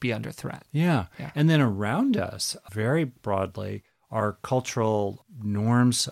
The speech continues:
Speaker 2: of the perfect body that just become presumed as
Speaker 1: Mm-hmm.
Speaker 2: the way to be. And, uh, as researchers have shown, if you look at cultural norms represented in, let's say, uh, female models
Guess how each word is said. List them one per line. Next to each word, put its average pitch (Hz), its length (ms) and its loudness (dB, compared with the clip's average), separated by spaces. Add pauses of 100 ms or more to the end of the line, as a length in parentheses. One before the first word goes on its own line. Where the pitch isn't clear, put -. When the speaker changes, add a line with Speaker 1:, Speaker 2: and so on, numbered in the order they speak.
Speaker 2:
of 101 260 -4
the 92 100 -4
perfect 104 360 -4
body 107 460 0
that 98 220 -6
just 117 200 -6
become 101 640 -4 (340)
presumed 120 640 0 (220)
as 120 340 0
Speaker 1:
Mm-hmm. 127 100 -2
Speaker 2:
the 113 80 -2
way 101 140 0
to 95 80 -4
be. 117 360 -6 (220)
And, 107 440 -2 (160)
uh, 98 240 -6
as 98 360 -6
researchers 104 600 -2
have 92 180 -8
shown, 127 420 -4 (380)
if 117 300 -6
you 107 360 0
look 123 380 -2
at 101 400 -4
cultural 113 460 -4
norms 95 480 -4
represented 98 680 -2
in, 90 320 -4 (120)
let's 101 200 -8
say, 92 400 -6 (360)
uh, 95 220 -10
female 117 400 0
models 110 560 -4